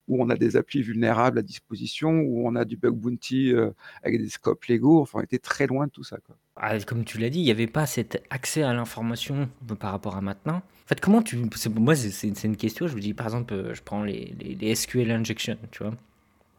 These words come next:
Speaker 1: Hmm.
Speaker 2: Euh, que, comment, en fait, euh, à partir, parce que je me doute que, en fait, t'as dû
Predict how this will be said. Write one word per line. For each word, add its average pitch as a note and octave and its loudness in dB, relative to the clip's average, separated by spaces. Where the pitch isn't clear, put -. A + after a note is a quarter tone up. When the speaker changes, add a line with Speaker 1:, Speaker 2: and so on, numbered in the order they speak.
Speaker 1:
Hmm. - 10
Speaker 2:
Euh, F2 4
que, C3 2
comment, D#3+ 8
en C#3 6
fait, E3+ 2
euh, A#2 6
à - 2
partir, B2 -2
parce - -10
que A#2+ -2
je G#2+ -4
me A#2 -2
doute D#3+ 0
que, A2+ -2
en G#2 -2
fait, C#3 2
t'as B2 -2
dû A2 -6